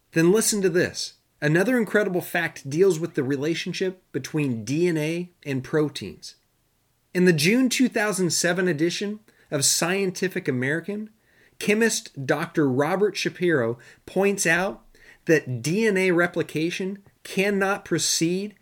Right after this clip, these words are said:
without the assistance of a number of proteins. Not only that, but he explains that what makes things more complicated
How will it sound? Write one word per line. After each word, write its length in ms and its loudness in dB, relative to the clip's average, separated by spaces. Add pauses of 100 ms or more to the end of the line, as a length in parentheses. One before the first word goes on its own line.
(180)
without 380 0
the 140 -2
assistance 880 -4 (220)
of 160 -2
a 100 2
number 420 2
of 160 -2
proteins. 680 -4 (640)
Not 220 4
only 200 4
that, 380 -2 (360)
but 140 6
he 80 6
explains 560 0
that 120 2
what 160 4
makes 300 0
things 240 -2
more 180 0
complicated 840 -4